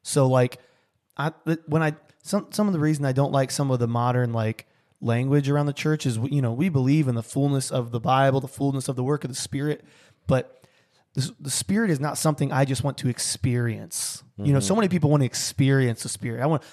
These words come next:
Speaker 1: I want to be in a church service where the blind eyes are opened, or, you know, I want to see this happen. You know, they want to experience.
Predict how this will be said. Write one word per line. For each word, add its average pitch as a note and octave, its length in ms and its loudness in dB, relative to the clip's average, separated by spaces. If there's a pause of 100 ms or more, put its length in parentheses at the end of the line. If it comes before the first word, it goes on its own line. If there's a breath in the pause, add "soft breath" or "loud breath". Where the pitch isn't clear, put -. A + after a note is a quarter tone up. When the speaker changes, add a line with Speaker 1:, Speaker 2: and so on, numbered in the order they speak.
(140)
Speaker 1:
I - 80 -4
want E3 100 2
to C#3 60 -2
be D3+ 220 2
in C#3 80 0
a B2 40 -2
church - 240 -4
service C3 360 -2
where C3 160 0
the A#2 100 -4
blind A#2+ 420 -4
eyes G#2+ 280 -4
are A2 100 -8
opened, G#2+ 380 -8
or, G#2+ 220 -10 (360 soft breath)
you C#3 100 0
know, B2 120 2
I C3+ 160 4
want C#3+ 260 2 (200 soft breath)
to C#3 100 -2
see D#3 340 0
this C3+ 280 2
happen. B2 460 -2
You C3 60 0
know, C#3 60 2
they D#3 60 2
want F#3 120 0
to D3 60 0
experience. C#3+ 720 -2